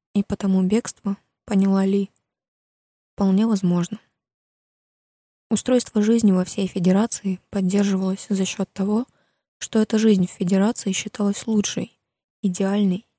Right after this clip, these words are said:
и несравнимой ни с чем. Считалось, что повсюду в других местах люди живут едва ли не в аду,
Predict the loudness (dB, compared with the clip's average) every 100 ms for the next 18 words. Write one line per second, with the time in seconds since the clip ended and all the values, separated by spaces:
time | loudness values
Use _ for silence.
0 | 0 2 2 0 0 2 4 4 4 2
1 | -2 -2 -2 -2 -8 _ _ _ _ _
2 | _ _ _ -14 -8 -2 2 2 0 -4
3 | -6 -6 -2 0 2 2 0 0 -2 -2
4 | -4 -4 -6 -6 _ _ _ _ _ 0
5 | 4 6 6 6 2 -2 0 0 2 0
6 | 2 0 2 0 0 -2